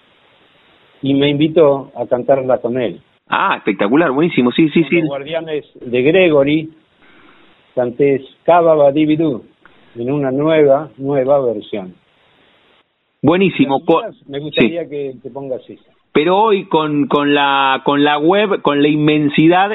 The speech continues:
Speaker 2: inabarcable, indimensionable de la web, la vamos a encontrar. Donald, ha sido un gusto esta charla contigo, eh. Gracias por, por abrirte y por hacer el recorrido en lo que permite una charla radiofónica de veintipico de minutos,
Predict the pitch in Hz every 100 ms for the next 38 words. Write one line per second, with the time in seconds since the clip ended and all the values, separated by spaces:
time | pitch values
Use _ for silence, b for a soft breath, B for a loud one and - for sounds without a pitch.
0 | - 160 147 139 139 139 131 175 190 196
1 | 156 120 92 b b b _ 165 160 156
2 | 151 147 139 156 175 202 170 151 147 165
3 | 180 175 B B - 131 151 156 143 135
4 | 131 131 123 104 B B - 190 190 165
5 | 165 - 185 185 180 175 - 143 156 147
6 | 165 156 147 139 135 131 139 135 143 131
7 | 135 143 160 170 156 139 135 131 131 123
8 | 131 135 165 185 170 170 156 151 143 131
9 | 123 127 123 120 139 131 127 123 135 165
10 | 170 151 123 117 117 117 123 143 139 131
11 | - 135 131 120 117 117 156 147 123 117
12 | 117 117 131 131 123 139 147 147